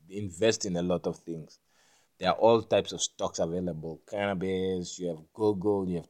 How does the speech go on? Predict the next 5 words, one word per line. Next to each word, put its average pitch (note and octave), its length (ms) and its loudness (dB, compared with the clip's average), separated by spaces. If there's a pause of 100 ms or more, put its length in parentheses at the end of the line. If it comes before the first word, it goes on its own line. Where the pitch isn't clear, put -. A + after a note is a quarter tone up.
Tesla, G2 720 2 (400)
you F2+ 140 -4
have, F2 240 0
um, E2+ 760 -2 (460)
what, F#2+ 220 -6